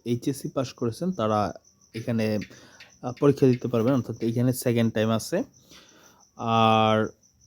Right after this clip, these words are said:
আপনি যদি গাণিতিক, অর্থাৎ এ ইউনিটে যদি পরীক্ষাটা দিতে চান, এ এবং এইচ দুইটা ইউনিটে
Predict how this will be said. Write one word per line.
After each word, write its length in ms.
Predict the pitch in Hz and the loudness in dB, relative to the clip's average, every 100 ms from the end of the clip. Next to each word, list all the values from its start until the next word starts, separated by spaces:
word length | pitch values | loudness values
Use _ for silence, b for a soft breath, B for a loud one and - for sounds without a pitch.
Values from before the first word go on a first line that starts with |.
| - | -6
আপনি 220 | 131 139 | -2 0
যদি 440 | 139 147 147 147 151 _ - 123 | 2 6 6 6 0 _ -8 0
গাণিতিক, 640 | 131 131 131 143 131 - - - | 4 4 2 0 -2 -4 -20 -16
অর্থাৎ 300 | 254 120 127 - | -12 -8 -8 -4
এ 160 | 147 147 | 4 6
ইউনিটে 360 | 156 160 156 | 6 4 2
যদি 220 | 143 143 139 | 0 2 2
পরীক্ষাটা 500 | 143 139 131 135 127 | 2 0 0 0 2
দিতে 280 | 123 123 _ | 0 -2 _
চান, 240 | - 113 185 - _ _ _ _ _ _ _ _ _ _ _ _ _ _ _ _ - | -8 -6 -6 -8 _ _ _ _ _ _ _ _ _ _ _ _ _ _ _ _ -2
এ 220 | 151 165 | 6 6
এবং 340 | 160 143 170 262 - | 8 6 6 4 -2
এইচ 300 | - 127 - - | -2 -2 -2 -10
দুইটা 280 | 120 135 139 | -4 0 2
ইউনিটে 460 | 135 139 139 170 | 2 4 4 4